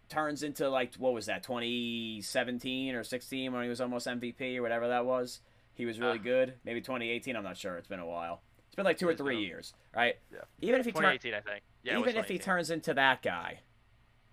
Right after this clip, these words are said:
Speaker 1: you don't have the pitching to compete with these other teams.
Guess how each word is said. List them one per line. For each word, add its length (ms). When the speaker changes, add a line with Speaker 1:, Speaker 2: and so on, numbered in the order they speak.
Speaker 1:
you 340
don't 280
have 360
the 80
pitching 680
to 120
compete 480
with 140
these 220
other 200
teams. 680